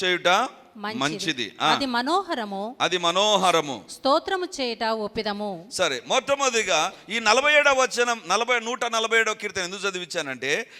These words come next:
Speaker 1: ఎందుకు దేవుని స్తుతించాలి అంటే, ఎప్పుడు దేవుని స్తుతించాలి మొదటిగా చెప్పాను. వ్యక్తిగతంగా, కుటుంబ పరంగా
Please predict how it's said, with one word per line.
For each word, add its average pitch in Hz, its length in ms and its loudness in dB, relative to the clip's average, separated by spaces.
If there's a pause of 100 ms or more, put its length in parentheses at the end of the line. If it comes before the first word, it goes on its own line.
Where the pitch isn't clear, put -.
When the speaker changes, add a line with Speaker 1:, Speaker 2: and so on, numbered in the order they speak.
Speaker 1:
ఎందుకు 294 420 2
దేవుని 294 380 6
స్తుతించాలి 233 640 -2
అంటే, 180 560 -2 (280)
ఎప్పుడు 247 420 -2
దేవుని 285 340 4
స్తుతించాలి 254 560 0
మొదటిగా 226 360 0
చెప్పాను. 175 580 -2 (180)
వ్యక్తిగతంగా, 226 880 2 (500)
కుటుంబ 226 360 -2
పరంగా 220 580 0